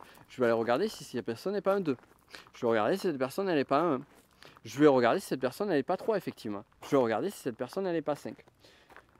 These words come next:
Mais c'est pas ce que je te conseille de faire. Et dans, dans mon exemple, ça aurait pu marcher. Mais c'est pas ce que je te conseille de faire parce que dans beaucoup de cas, ça va pas fonctionner.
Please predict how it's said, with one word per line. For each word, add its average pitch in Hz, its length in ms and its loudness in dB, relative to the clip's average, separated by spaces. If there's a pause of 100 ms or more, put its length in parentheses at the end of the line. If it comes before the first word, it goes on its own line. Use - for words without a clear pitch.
(140)
Mais 175 460 4 (480)
c'est - 160 0
pas 196 120 4
ce - 80 -4
que 170 80 -4
je - 60 -8
te 151 80 -4
conseille 127 300 -2
de 104 100 -6
faire. - 160 -18 (720)
Et 120 300 -2 (200)
dans, 160 200 4 (180)
dans 165 200 6
mon 202 180 4
exemple, 196 300 4
ça 170 160 4
aurait 151 120 4
pu 185 140 -4
marcher. 165 340 -2 (200)
Mais 120 100 -8
c'est 147 140 -6
pas 190 140 0
ce - 140 -14
que 165 80 -8
je - 60 -14
te 151 100 -6
conseille 135 320 -4
de 123 80 -4
faire 170 220 -6
parce - 200 -8
que 165 120 -8
dans 135 140 -2
beaucoup 127 360 -6
de 170 60 -10
cas, 208 140 -2
ça 165 120 -8
va 147 80 2
pas 147 140 -4
fonctionner. 131 400 -6